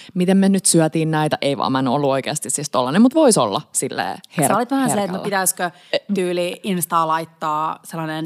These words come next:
Speaker 1: Niin, joku,
Speaker 2: disclosure,
Speaker 1: et
Speaker 2: että ei kannata silleen joka päivä syödä.
Speaker 1: Joo. Niin sit se sijoittui oikeasti johonkin tyyliin rukolan ja jonkun muun
Speaker 2: Lehtisalaatin.
Speaker 1: salaatin, lehtisalaatin
Speaker 2: Niin.
Speaker 1: niinku maille.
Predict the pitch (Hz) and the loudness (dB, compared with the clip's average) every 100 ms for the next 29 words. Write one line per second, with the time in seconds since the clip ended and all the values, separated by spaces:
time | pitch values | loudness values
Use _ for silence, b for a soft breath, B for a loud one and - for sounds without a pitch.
0 | 160 240 233 185 196 170 180 156 156 160 | 6 6 6 6 4 4 2 0 -2 -8
1 | 151 151 156 151 - 170 156 156 160 165 | -6 -8 -8 -8 -8 -8 -6 -6 -6 -8
2 | - 196 196 202 175 107 156 B B B | -10 -8 0 4 6 4 0 B B B
3 | B 214 220 220 226 330 - 311 339 349 | B 4 6 6 6 6 4 2 2 2
4 | - - 277 302 269 247 - 233 220 214 | 2 2 2 2 2 0 2 2 4 4
5 | 202 - 214 208 202 190 208 233 262 - | 2 2 4 4 2 0 0 2 2 2
6 | 196 165 156 151 151 151 156 160 160 165 | 2 4 2 0 -2 -2 0 -2 -2 -2
7 | 175 175 156 147 170 160 143 127 107 95 | 2 4 4 2 2 4 4 2 2 -2
8 | 127 190 220 254 220 - 147 143 135 131 | -2 0 2 2 -2 -4 -2 0 0 -2
9 | 131 131 127 127 131 113 143 131 67 - | -2 -6 -4 -4 -4 -4 -2 -2 -4 -8